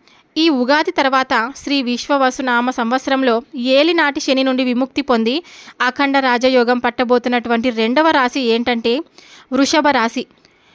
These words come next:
వృషభ రాశి ఎందుకంటే రెండున్నర సంవత్సరం నుండి వృషభ రాశి వారికి శని దోషంలో విపరీతమైనటువంటి కష్టాలు, ఇబ్బందులు అనుభవించారు. వృత్తిపరంగా అంటే చేసినటువంటి పనుల్లో విపరీతమైనటువంటి టెన్షన్లు పడుతూ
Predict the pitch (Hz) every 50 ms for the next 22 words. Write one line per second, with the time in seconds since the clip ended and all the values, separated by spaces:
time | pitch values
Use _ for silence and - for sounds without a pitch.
0 | _ _ - 277 285 320 - 381 381 370 359 349 320 330 349 302 269 254 262 294
1 | - 285 269 240 254 233 269 311 - _ _ _ _ - 269 233 247 254 262 254
2 | 277 254 254 240 247 247 - 240 220 233 269 269 - 302 285 285 277 262 247 240
3 | 240 247 277 - - 254 247 262 - 311 294 302 294 277 247 247 - 277 247 247
4 | 233 226 233 226 240 254 330 - _ _ _ - _ _ _ _ _ - - -
5 | - _ - - _ _ _ _ _ _ - - - 311 302 330 392 370 339 349
6 | 339 - 359 320 302 302 311 294 247 226 - 285 302 320 339 370 339 311 302 294
7 | 285 277 262 254 247 254 - 240 233 - - - 269 247 247 240 254 - _ _
8 | _ _ _ _ _ _ _ _ - 262 254 226 233 294 311 294 269 262 254 254
9 | - - 240 233 240 262 254 254 247 - 262 240 254 - _ _ - 254 254 254
10 | - - 285 277 262 247 240 233 233 233 240 240 - 240 240 226 240 254 240 -
11 | 254 254 262 - 294 277 254 262 247 233 254 - 247 233 233 254 254 262 247 240
12 | 233 - 277 294 285 320 294 285 269 254 247 247 233 247 233 - 240 233 254 -
13 | - 269 262 269 269 247 233 220 - 247 247